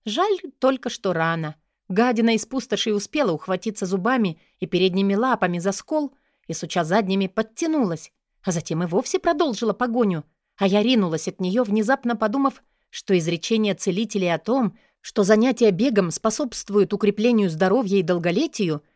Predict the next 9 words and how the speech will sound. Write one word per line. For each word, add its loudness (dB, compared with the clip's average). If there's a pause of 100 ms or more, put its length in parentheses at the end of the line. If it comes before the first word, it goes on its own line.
(200)
имеют -2
самый 0
буквальный 2
смысл. -2 (360)
Убежал, 0
значит, -2
выжил. -4 (560)
Лестница -4
кончилась. -4